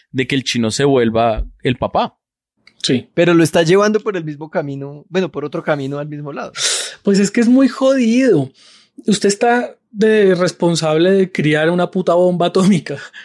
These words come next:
Speaker 2: ¿Usted qué hace? ¿Usted le explica al niño que no tiene poderes y que es un niño común y corriente y que viva su vida como una persona corriente?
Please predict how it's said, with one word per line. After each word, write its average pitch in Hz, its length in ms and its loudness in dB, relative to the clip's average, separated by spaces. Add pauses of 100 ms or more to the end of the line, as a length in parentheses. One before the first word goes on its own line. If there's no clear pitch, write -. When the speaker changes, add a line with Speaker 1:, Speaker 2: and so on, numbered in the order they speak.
(800)
Speaker 2:
¿Usted 180 240 0
qué 170 180 0
hace? 131 400 -2
¿Usted 160 800 0
le 190 340 2
explica 196 440 0
al 190 100 2
niño 185 480 2
que 160 300 0
no 156 180 2
tiene 175 220 0
poderes 151 500 0
y - 60 -20
que - 80 -2
es 139 80 -2
un 165 120 -2
niño 170 300 -4
común 151 300 0
y 143 60 -4
corriente 139 520 -2
y 156 80 -6
que 151 140 -2
viva 131 240 2
su 156 160 0
vida 135 260 0
como 165 160 0
una 139 160 -4
persona 147 320 -2
corriente? 151 520 0